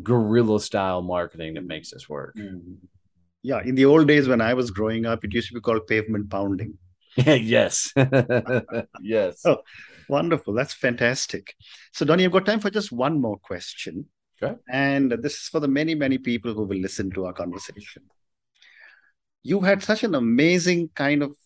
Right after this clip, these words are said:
Speaker 2: uh, a career, you know, as a founder, as an entrepreneur, as an author, as a networker. What would you say are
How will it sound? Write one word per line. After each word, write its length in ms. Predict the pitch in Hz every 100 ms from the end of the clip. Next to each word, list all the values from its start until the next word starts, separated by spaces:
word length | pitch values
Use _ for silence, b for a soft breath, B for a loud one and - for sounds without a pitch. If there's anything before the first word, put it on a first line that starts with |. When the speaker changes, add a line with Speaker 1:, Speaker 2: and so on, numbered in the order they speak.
| _ 113
Speaker 2:
uh, 240 | 104 101 95 _
a 60 | 107 -
career, 540 | 104 113 123 120 - _ _ _
you 120 | 110
know, 260 | 104 98 104 _ _ b b b
as 180 | 117 110
a 80 | 101
founder, 720 | - 127 127 127 117 120 120
as 120 | 107 95
an 120 | 90
entrepreneur, 840 | 107 110 92 - 98 104 107 107
as 160 | 95 85
an 160 | 80 82
author, 600 | 101 107 - 107 104 92
as 160 | 78
a 60 | 80
networker. 920 | 80 101 107 - 110 107 - 101 101 _ _ _ _ _ _ _ _ _ _ _ -
What 300 | 139 208 208
would 140 | 220 180
you 120 | 170
say 340 | - 165 156
are 260 | 131 143